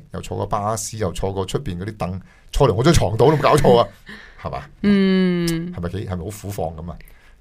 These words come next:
Speaker 1: 如果真係有個好，好標準嘅一房單位呢，咁就唔錯啦，有廳，有，啊，飯廳，有睡房，睡房有門，
Speaker 2: 係。
Speaker 1: 門，門，門裏邊有，有窗，咁 OK 啦，係咪啊？
Speaker 2: 嗯。
Speaker 1: 啊，咁呢啲就係留學生嘅面對嘅問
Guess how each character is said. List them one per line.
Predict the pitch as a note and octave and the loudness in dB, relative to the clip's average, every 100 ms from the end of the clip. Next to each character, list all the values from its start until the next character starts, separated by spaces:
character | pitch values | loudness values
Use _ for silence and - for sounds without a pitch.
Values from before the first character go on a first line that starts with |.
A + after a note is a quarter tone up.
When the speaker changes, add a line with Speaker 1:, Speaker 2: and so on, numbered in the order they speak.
| - | -8
Speaker 1:
如 | A#2+ | -6
果 | |
真 | F3 G3 | -4 -2
係 | C#3+ | -2
有 | |
個 | A#2+ B2+ C3 | 0 0 -2
好， | F#2+ | -4
好 | C#3 F#3 D3 | -4 -6 -8
標 | C3+ F3 F3 | -4 -2 -2
準 | E3+ D#3 | -2 -4
嘅 | |
一 | B2+ | -4
房 | D3+ D3 C3 | -4 -4 -4
單 | C#3+ E3+ | -4 -4
位 | C3 G#2+ | -2 -2
呢， | C#3+ | -4
咁 | G#2 | -6
就 | G2+ | -8
唔 | C#2+ | -8
錯 | D2 D#2 | -8 -8
啦， | E2 - | -8 -12
有 | - E2+ | -12 -10
廳， | - - A#2 A#2 A2+ G#2+ - - - | -10 -6 -4 -4 -6 -10 -20 -20 -14
有， | F2+ E2 F2 F2+ - | -8 -6 -6 -8 -8
啊， | D2 | -10
飯 | - C#2 D#2+ F2 | -8 -6 -8 -8
廳， | G2 A2 A2+ A2 | -8 -6 -8 -8
有 | F2+ E2 | -8 -6
睡 | F2+ - D#2+ | -6 -6 -8
房， | D#2 E2 | -8 -8
睡 | F2+ E2+ | -6 -6
房 | G#2 | -4
有 | F#2+ E2+ | -4 -6
門， | F#2 D2+ C2+ C2 - _ - - | -8 -10 -12 -14 -20 _ -20 -6
Speaker 2:
係。 | G3+ F#3+ E3+ E3 D3 | 0 2 2 -2 -6
Speaker 1:
門， | D#3 | -8
門， | D#3+ F3 | -8 -10
門 | D#2 | -10
裏 | D2+ F#2 F2+ | -10 -8 -6
邊 | G2 | -6
有， | E2+ | -6
有 | F#2 F#2+ | -6 -4
窗， | - A#2 A#2 G#2 | 0 0 0 -2
咁 | F2+ F2 | -8 -10
OK | A#2+ C3 A#2 | -10 -6 -2
啦， | B2+ B2+ C3 A2+ | 0 2 2 0
係 | |
咪 | F2 | -2
啊？ | F3 - | -2 2
Speaker 2:
嗯。 | B3+ A#3+ G#3 - | 2 2 -2 -6
Speaker 1:
啊， | - - - _ | -10 -12 -20 _
咁 | - | -6
呢 | G#3+ | -6
啲 | G#3+ | -6
就 | D#3+ | -4
係 | G#2 F#2+ F2 - | -2 -2 -6 -10
留 | - D#2+ | -6 -4
學 | F2 F2 | -4 -4
生 | C#3+ C#3+ D3 | -2 -2 -2
嘅 | A2+ F#2+ | -2 -2
面 | F#2+ E2+ | -4 -6
對 | F2 E2+ | -6 -6
嘅 | E2+ | -6
問 | - | -10